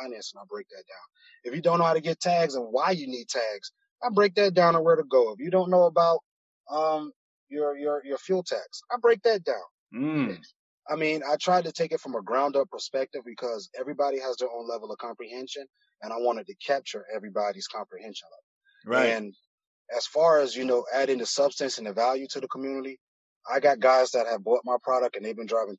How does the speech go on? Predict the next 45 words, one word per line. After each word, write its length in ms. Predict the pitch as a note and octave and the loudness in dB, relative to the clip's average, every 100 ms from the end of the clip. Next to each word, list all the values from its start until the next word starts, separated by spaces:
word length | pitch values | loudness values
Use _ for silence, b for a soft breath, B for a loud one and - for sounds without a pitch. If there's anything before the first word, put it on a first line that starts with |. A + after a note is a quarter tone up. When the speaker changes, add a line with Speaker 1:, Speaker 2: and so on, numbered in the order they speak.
| - | -8
Speaker 1:
twenty 200 | B2+ A#2 | -6 -6
years. 440 | G2 F2+ - - - _ - | -10 -16 -20 -20 -20 _ -4
I 40 | |
got 100 | G#2+ | 0
Speaker 2:
Mm. 60 | - | 2
Speaker 1:
another 200 | B2 A#2+ | 2 2
guy 80 | A2+ G2+ - | 0 -4 -8
twenty-eight 340 | B2 A#2 A#2 | -6 -6 -8
years. 180 | G2 G2 | -10 -12
I 40 | |
got 120 | A2 | -10
another 240 | A2 B2 A#2+ | -6 -4 -4
guy 140 | A2 | -4
that's 140 | G#2 G#2+ | -6 -10
been 100 | G2+ | -8
driving 280 | A2 G#2+ | -8 -8
for 120 | - - | -14 -14
ten 220 | - B2 | -10 -10
years. 380 | G#2 F#2+ - - _ _ _ _ - | -12 -18 -20 -20 _ _ _ _ -6
And 420 | A#2+ A#2 A2 G2 F#2 | -4 -4 -6 -12 -6
they 320 | B2 C3+ A#2+ - | -2 -2 -6 -14
D 180 | A#2+ B2+ | -8 -4
M 160 | C3+ C3+ | -2 -2
me 220 | A#2 A#2 - | -6 -10 -12
or 80 | G2+ | -8
I 20 | |
get 120 | G#2 | -4
on 80 | A#2 | -4
the 60 | A2+ | -6
phone 240 | - C3 | -10 -6
with 80 | A#2 | -6
them. 120 | F#2+ | -6
They 120 | G2+ | -8
tell 220 | G2 C3 C3 | -4 -2 -2
me, 180 | G#2+ b b b b _ _ _ _ - | -6 b b b b _ _ _ _ 2
"There's 160 | E3+ - | 4 6
stuff 280 | F3+ E3 | 6 4
in 80 | D3 | 4
your 160 | C#3+ C#3 | 2 2
course 340 | - D#3+ D3+ | 6 6 6
that 140 | - G#2 | 2 -4
I 80 | A2 | -4
never 520 | G#2 G#2+ A#2 C3 B2+ | -4 -2 4 4 4
even 440 | B2 A#2 G#2+ G2+ G#2 | 2 0 -4 -2 0
knew 260 | G#2+ F2+ | 0 -2